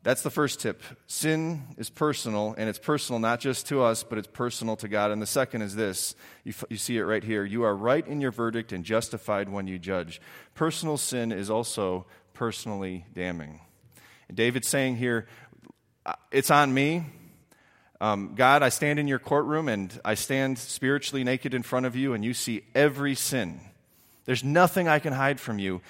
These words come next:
And the court case that's built against me because of my personal sin, the world doesn't see it, but you do.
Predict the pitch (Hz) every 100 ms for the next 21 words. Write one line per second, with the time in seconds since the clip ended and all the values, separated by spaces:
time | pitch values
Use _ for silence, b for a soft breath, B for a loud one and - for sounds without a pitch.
0 | B B 123 123 117 - 165 180 - 151
1 | - 131 101 143 180 175 156 156 - 113
2 | 98 117 - B B - 139 170 143 143
3 | - - 117 - 170 175 170 156 - 123
4 | 123 117 156 156 135 127 - 127 139 139
5 | 123 170 285 170 233 151 170